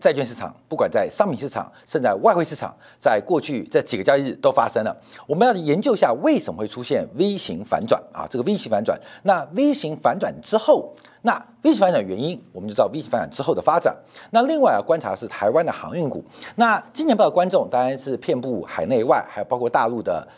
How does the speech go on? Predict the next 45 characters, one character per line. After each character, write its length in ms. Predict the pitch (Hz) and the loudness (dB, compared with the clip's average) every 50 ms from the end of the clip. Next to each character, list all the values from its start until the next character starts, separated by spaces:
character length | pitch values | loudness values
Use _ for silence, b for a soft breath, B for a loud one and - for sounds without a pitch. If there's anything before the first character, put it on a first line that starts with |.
| b b - | b b -10
知 160 | - 196 190 | -6 -4 -2
识 100 | 190 165 | -2 -2
星 220 | - - 196 196 | -2 0 -2 -2
球 200 | - - 90 85 | 0 0 0 0
的 280 | 80 101 87 78 - b b b b | 2 0 0 0 -2 b b b b
订 180 | - 196 156 139 | -2 -2 0 2
阅 80 | 127 | 0
的 120 | 98 90 - | 0 -2 2
观 200 | - 147 156 170 | 2 2 2 4
众。 180 | - 180 - - B B B B B B | 2 0 0 0 B B B B B B
那 220 | - 240 220 156 - - - - | 0 0 0 0 -2 -6 -16 -6
我 100 | 131 139 | -4 -4
们 120 | 139 180 | -4 2
就 80 | - 277 | 2 2
要 60 | 214 | 2
从 200 | 170 - 139 139 | 2 0 -4 -6
台 180 | - - 123 131 | -4 -2 0 0
湾 120 | 175 208 | 2 2
的 60 | 175 | 0
航 220 | - - 104 107 170 | -2 -4 -8 -4 -2
运 160 | 233 226 151 | -2 -2 0
三 240 | - 202 214 226 208 | 0 0 0 0 -2
雄， 200 | - 117 78 80 87 B B B B B B | -2 -4 -6 -6 -8 B B B B B B
包 160 | 175 175 180 | 4 4 4
括 180 | 175 - 185 143 | 2 2 2 0
了 80 | 101 | 0
从 200 | - - 104 117 | 0 -2 -8 -8
长 220 | 120 - 123 135 175 | -6 -6 -4 0 2
荣、 240 | 160 113 117 - - - - _ | 4 2 2 2 -4 -14 -18 _
阳 180 | - 117 120 156 | 0 0 0 0
明、 240 | 151 123 131 135 - - _ - | -2 -4 -6 -6 -10 -14 _ 2
万 200 | 240 233 185 131 | 4 4 4 2
海， 240 | - - - - _ b b b b b b | -4 -8 -14 -14 _ b b b b b b
在 200 | 196 175 165 156 | 4 4 4 4
今 200 | - 240 240 233 | 2 0 0 2
天 220 | 240 240 233 226 | 2 2 2 2
再 200 | 233 - - 139 | 2 2 2 2
创 200 | - - 107 - | 0 -4 -10 -8
新 180 | - 131 131 120 | -8 -8 -8 -6
低。 220 | 123 120 123 - - B B B B B B B B | -6 -8 -8 -10 -16 B B B B B B B B
从 340 | - - 190 196 208 226 220 - | 2 4 4 4 4 0 -4 -6
七 220 | - - - 302 | -6 -2 2 4
月 140 | 330 302 214 | 6 6 6
七 200 | - - - 214 | 4 4 0 2
号， 320 | - - 160 - - - | 2 2 0 0 -2 -10